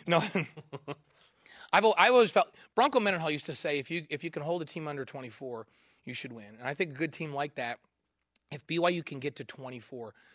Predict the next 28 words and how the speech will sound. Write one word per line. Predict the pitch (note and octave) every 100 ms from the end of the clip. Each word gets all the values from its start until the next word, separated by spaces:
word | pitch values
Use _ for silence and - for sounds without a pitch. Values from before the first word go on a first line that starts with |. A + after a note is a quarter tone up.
| _ _ _ _ _ _ _ -
The | F3
one | C4+
thing | D4 C4+
I | A3
can't, | A3+ G#3+ E3 -
so | -
I've, | F3+ A#3 F3+
three | - F#3+ C4+
weeks | A#3+ D3+
I've | F3 D#3
watched | E3 -
them | D3+
very | F3
closely, | F3+ E3+ D#3 - D#3+
and | D3
I've | C3+
looked | C#3+ C#3
at | C#3+ - -
every | F#3+ F#3+ G3+ G#3+
single | - F#3 F3 F#3
play | F3+ D#3+ C#3+ C#3
of | C3 B2+
every | C3+ C3+
game | B2+ B2 A#2 A#2
on | A2+
film. | - G#2 F#2 _ _ _ - - - _ _ _ _
I'm | E3+ B3+
still | - A3 A3+ A3 G#3+